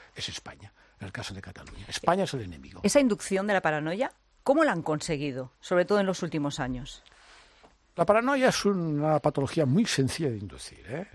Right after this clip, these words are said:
Speaker 1: Si nosotros podemos volver a un vecino paranoico en cuarenta y ocho horas y le llamamos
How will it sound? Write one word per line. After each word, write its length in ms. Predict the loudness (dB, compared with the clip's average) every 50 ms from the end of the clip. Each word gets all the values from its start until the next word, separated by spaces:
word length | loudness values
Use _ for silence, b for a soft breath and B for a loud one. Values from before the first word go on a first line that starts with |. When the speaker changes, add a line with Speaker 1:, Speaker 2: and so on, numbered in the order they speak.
| -18 -18 -16 -14
Speaker 1:
Si 140 | -12 -8 -6
nosotros 520 | -4 -2 0 2 2 4 2 2 0 -2
podemos 380 | -2 0 0 0 0 -2 -4 -4
volver 320 | -4 -4 -2 -2 -2 -2
a 60 | -2
un 180 | -2 -4 -2 -2
vecino 400 | -2 -2 -2 -4 -4 -4 -6 -4
paranoico 580 | -4 -4 -4 -4 -4 -4 -6 -6 -4 -4 -2 -2
en 180 | -2 -4 -4
cuarenta 340 | -4 -2 -2 -2 -2 -2 -2
y 40 | -4
ocho 200 | -2 -2 -2 0
horas 200 | 0 0 0 -2
y 40 | -4
le 60 | -4
llamamos 440 | -4 -2 -2 -2 -2 -2 -4 -6